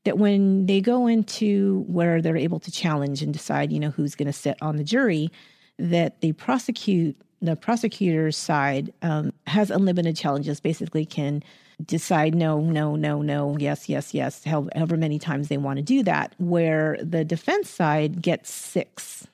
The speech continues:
And I believe I heard that right. Um, six challenges o-, only. And they said one of the things, the one question that the prosecutor asked every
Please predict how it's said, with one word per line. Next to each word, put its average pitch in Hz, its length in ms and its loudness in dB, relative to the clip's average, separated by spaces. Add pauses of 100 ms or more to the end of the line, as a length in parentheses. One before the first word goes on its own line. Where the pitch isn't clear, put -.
(100)
And 156 120 -4
I 151 40 -2
believe 180 380 -2
I 202 60 0
heard 147 300 -2
that 127 180 -6
right. 67 380 -12 (500)
Um, 151 500 0 (300)
six - 300 -6
challenges 196 520 2
o-, 160 180 -2 (120)
only. 170 460 0 (260)
And 175 160 4
they 170 80 2
said 170 220 -2
one 180 220 2
of 220 100 0
the 196 120 0
things, 165 760 -2 (260)
the 165 140 0
one 247 200 2
question 160 640 0
that 151 160 -2
the 156 80 -6
prosecutor 165 720 -2
asked 151 580 -4
every 208 580 0